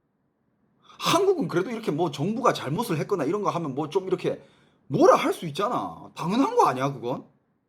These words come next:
이게 언론의 자유인데? 근데 이제 홍콩에서 막 중국이 뭐 잘못했을 때, "와, 중국 그 공산당들 미쳤네. 와, 이거, 어? 어, 뭐 쓰레기 새끼들이네." 이렇게 모욕을 하잖아. 잡혀가요. 자, 그리고 심지어 이런 법도 있어요.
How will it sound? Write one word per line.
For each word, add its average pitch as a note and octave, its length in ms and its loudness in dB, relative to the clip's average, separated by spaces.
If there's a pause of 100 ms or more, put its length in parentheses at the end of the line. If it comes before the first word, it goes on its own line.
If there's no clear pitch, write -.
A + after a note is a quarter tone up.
(160)
이게 D4+ 180 4
언론의 A3 440 2
자유인데? A#2 540 -8 (1080)
근데 A3+ 300 4
이제 C3 220 0
홍콩에서 F3+ 760 -2
막 C3+ 200 -4
중국이 F#3+ 320 -2
뭐 D3+ 140 2
잘못했을 C3+ 400 -2
때, - 80 2
"와, C#3+ 220 -2
중국 A3 340 -6
그 - 80 -18
공산당들 E3+ 640 -8
미쳤네. C#3+ 480 -6
와, B2 180 -2
이거, D#3 160 -2 (540)
어? B2+ 100 0
어, C#4+ 380 0
뭐 D3 100 -2
쓰레기 F#4 380 -2
새끼들이네." D3+ 380 -2
이렇게 G#3 160 -4
모욕을 E3+ 420 0
하잖아. A#2+ 380 -6 (180)
잡혀가요. F#2 640 -6 (1300)
자, A2+ 320 0
그리고 D#3 200 -2
심지어 C3+ 560 -2
이런 A#3 240 0
법도 C3+ 280 -6
있어요. E2 400 -12